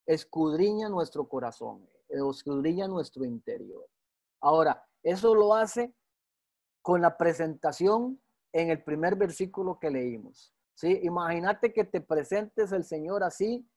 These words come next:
y te diga que ojos de, con llama de fuego, ¿verdad? Te, que te escudriña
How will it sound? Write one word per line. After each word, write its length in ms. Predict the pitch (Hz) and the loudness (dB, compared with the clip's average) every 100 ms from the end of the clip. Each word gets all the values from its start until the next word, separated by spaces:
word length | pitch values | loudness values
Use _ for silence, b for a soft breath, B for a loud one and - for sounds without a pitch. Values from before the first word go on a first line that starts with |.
| _ _ - | _ _ 0
y 140 | 170 | 0
te 180 | 175 165 | 4 6
diga 420 | 196 202 208 175 _ _ | 8 8 4 0 _ _
que 200 | 156 143 _ _ | -4 -4 _ _
ojos 380 | 180 214 226 214 | 4 4 6 2
de, 280 | 175 170 - - _ | 2 0 -2 -18 _
con 180 | 160 156 | -8 -4
llama 320 | 190 208 202 | -2 0 0
de 120 | 175 | -2
fuego, 520 | 165 202 226 240 185 | -2 0 2 2 2
¿verdad? 380 | 160 156 220 277 - _ _ _ - | 2 4 2 0 -10 _ _ _ 0
Te, 260 | 156 156 156 _ _ - | 4 4 2 _ _ 0
que 140 | 156 | 0
te 140 | 156 | 2
escudriña 920 | 156 - - 160 151 180 247 254 277 | -2 -4 -4 -2 2 2 2 0 -4